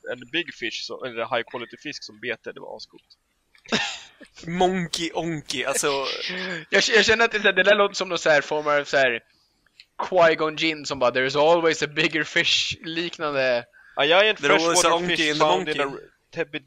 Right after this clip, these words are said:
Speaker 1: rivers and lakes of the Black Shroud. Ah, okej.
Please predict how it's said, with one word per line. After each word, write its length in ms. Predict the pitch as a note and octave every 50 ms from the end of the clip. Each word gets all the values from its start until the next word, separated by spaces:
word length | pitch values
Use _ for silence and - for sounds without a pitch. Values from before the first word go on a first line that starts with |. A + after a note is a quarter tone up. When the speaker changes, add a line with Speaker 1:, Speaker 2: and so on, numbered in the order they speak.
| B2+ B2+
Speaker 1:
rivers 480 | C#3+ C#3+ C3+ C3+ C3+ B2 A#2+ - - G2
and 140 | B2 B2+ A#2
lakes 260 | B2 B2+ B2 A#2+ - -
of 80 | -
the 100 | - A2
Black 280 | G2+ A2 A2 G#2+ - -
Shroud. 300 | - - A2+ F#2 F2 - _
Ah, 160 | F3 F#3 D#3 - - _ _ _
okej. 280 | F3 F3 _ - E3